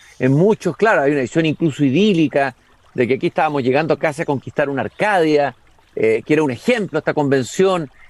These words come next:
eh, por los temas que incluía, por el progresismo. O sea, la élite progresista estaba en estado de dicha, de éxtasis,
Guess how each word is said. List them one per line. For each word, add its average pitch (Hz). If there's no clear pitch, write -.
eh, 120
por 156
los 147
temas 165
que -
incluía, 147
por 143
el 135
progresismo. 139
O -
sea, 165
la 156
élite 165
progresista 185
estaba 175
en 127
estado 165
de 135
dicha, 160
de 143
éxtasis, 151